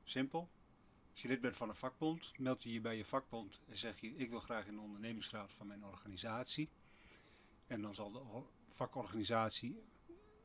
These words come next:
de verkiezingscommissie, op de hoogte brengen van jouw kandidatuur. En op die manier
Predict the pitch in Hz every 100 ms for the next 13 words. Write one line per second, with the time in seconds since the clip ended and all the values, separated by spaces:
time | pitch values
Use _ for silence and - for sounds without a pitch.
0 | - - - - - - - - - -
1 | - - - - 139 - 123 - 117 117
2 | - 113 - - - - - - - -
3 | 139 127 135 - 127 123 120 113 113 107
4 | 107 104 - 120 117 113 110 151 131 104
5 | - - - - - - - - - 120
6 | 127 - 110 123 113 113 113